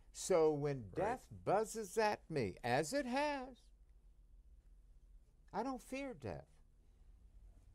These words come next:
Speaker 1: Death is the ferryman to take me to the celestial city. And you see, even the death of the saints is viewed in Scripture
Speaker 2: As
Speaker 1: as
Speaker 2: precious.
Speaker 1: beautiful.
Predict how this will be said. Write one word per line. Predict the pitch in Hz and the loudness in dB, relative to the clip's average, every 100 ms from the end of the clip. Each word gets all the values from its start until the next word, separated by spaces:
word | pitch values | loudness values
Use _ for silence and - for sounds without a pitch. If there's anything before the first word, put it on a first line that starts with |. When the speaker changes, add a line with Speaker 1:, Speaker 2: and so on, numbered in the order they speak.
| - - - 95 | -20 -20 -16 0
Speaker 1:
Death | 196 247 254 | 2 2 0
is | 202 175 | 0 0
the | - 151 | -2 -4
ferryman | - 175 196 208 196 196 196 | -2 -2 0 -2 -4 -4 -6
to | 175 | -10
take | 147 - 175 180 | -8 -2 -2 -2
me | 175 180 170 - - | -8 -10 -12 -18 -8
to | - | -6
the | 147 151 | -2 -2
celestial | - 139 139 139 - - 123 120 | -2 -4 -2 -4 -6 -12 -10 -10
city. | - - 107 95 - - - - - | -10 -8 -8 -8 -10 -18 -20 -18 -6
And | 139 | -2
you | 143 | 0
see, | 143 - 175 156 - - - - - - - - - - - | -2 2 2 2 -4 -20 -20 -20 -20 -20 -20 -20 -20 -14 -4
even | 175 214 196 226 208 | -2 -2 -2 -4 0
the | 180 143 | 2 2
death | 95 143 190 220 - | 0 0 0 0 -4
of | 170 131 | -6 -4
the | 127 110 | -4 -4
saints | - - 180 208 220 - - - | -4 -6 -4 -4 -8 -12 -14 -6
is | 127 98 | -6 -6
viewed | 95 110 165 214 226 - | -8 0 2 2 0 -8
in | 117 190 | -12 -12
Scripture | - - - 190 - 185 180 - - - - - | -14 -8 -8 -8 -10 -12 -12 -20 -20 -20 -16 -8
Speaker 2:
As | 190 | -8
Speaker 1:
as | 180 | -6
Speaker 2:
precious. | - - 220 | -4 -4 -2
Speaker 1:
beautiful. | 269 247 156 - 87 | -2 -2 -4 -6 -10